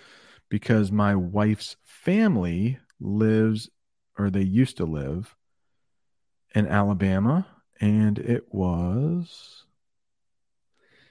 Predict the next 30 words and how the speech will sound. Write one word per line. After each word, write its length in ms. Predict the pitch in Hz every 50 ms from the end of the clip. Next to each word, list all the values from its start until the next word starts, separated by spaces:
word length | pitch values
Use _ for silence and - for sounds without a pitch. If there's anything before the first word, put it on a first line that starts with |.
| _ _ _ -
it 20 |
was 120 | 135 120 117
a 60 | 107
small 340 | - - 120 117 117 113 107
town 600 | - - 123 110 110 107 107 104 101 98 101 101
near 300 | 104 107 110 110 107 107
Mobile. 720 | 101 101 98 95 90 95 92 90 87 87 85 87 87 - _ _ _ _ _ -
I 40 |
can't 300 | 101 - - 120 - -
find 380 | - - 104 104 107 107 95 85
it, 140 | 87 - _ -
and 120 | - 95
I, 60 | 98 - _ _ _ _ -
and 100 | - 104
I 80 | 98
can't 220 | 98 - - 113 -
remember 360 | 101 107 107 104 101 110 104
what 180 | 92 98 101 -
it 80 | -
was 160 | 107 98 92
called. 460 | - - - - - - - - - _ _ _ _ _ _ _ _ _ _ _ _ _ _ _ _ _ _ _ _ _ _ _ _ _ _ _
But 180 | - 82 - - _ _ _ _ _ -
it's 120 | - 151 -
a 60 | 151
very 220 | 101 107 101 98
nice 260 | 92 90 87 85 - -
area 280 | 85 87 87 85 78
down 260 | 73 80 82 80 80
there. 300 | 80 85 82 80 82 - _ _ _ -
Yeah, 360 | - 120 185 226 117 87 87